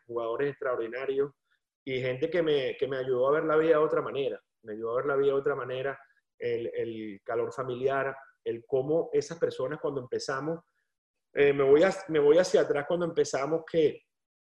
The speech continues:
eh, los sueldos no nos daban para nada, y yo veía que de esos sueldos,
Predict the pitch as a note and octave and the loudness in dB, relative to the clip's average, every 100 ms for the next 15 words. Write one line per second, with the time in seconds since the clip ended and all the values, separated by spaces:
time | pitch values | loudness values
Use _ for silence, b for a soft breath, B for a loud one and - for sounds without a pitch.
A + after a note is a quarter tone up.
0 | _ _ _ - - A#2 A#2 A#2 A2 - | _ _ _ -14 -4 -2 0 -2 -4 0
1 | C3+ B2+ C3+ B2+ D#3 E3 D3+ D#3 D#3+ E3 | 0 4 4 6 4 2 2 0 0 -2
2 | C3 B2+ F3 C3 G2+ - _ _ _ _ | 0 -2 -2 -4 -6 -16 _ _ _ _
3 | - B2+ C3 C3 D3+ D#3+ E3+ E3 B2+ B2 | -12 0 2 6 6 6 2 2 0 -2
4 | D3+ F3+ F3 C3+ A2+ | -4 0 0 0 -4